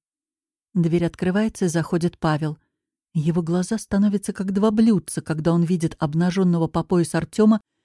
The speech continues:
и меня практически полуголую. «Что?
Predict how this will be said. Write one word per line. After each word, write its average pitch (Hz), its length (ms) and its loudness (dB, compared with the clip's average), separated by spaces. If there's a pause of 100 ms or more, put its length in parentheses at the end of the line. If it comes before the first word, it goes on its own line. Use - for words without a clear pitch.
(240)
и 247 100 6
меня 262 260 6
практически - 640 -4
полуголую. 175 600 2 (560)
«Что? - 880 0